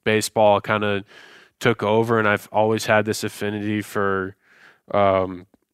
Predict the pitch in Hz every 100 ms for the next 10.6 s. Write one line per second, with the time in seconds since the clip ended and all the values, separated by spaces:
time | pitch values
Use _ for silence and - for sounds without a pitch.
0 | - - 113 104 _ - 107 - 113 110
1 | 101 - 110 117 107 98 - - - 104
2 | 98 95 95 92 _ _ _ _ - 110
3 | 90 - _ _ - 110 104 113 120 117
4 | 110 104 - 113 104 95 107 98 101 95
5 | 110 104 - 98 101 104 98 104 107 107
6 | 104 104 98 - 98 - - - - -
7 | - 110 107 101 101 98 98 104 98 92
8 | 98 113 107 104 - 95 104 101 101 101
9 | 95 92 95 90 90 - - 101 110 107
10 | 98 90 92 78 76 -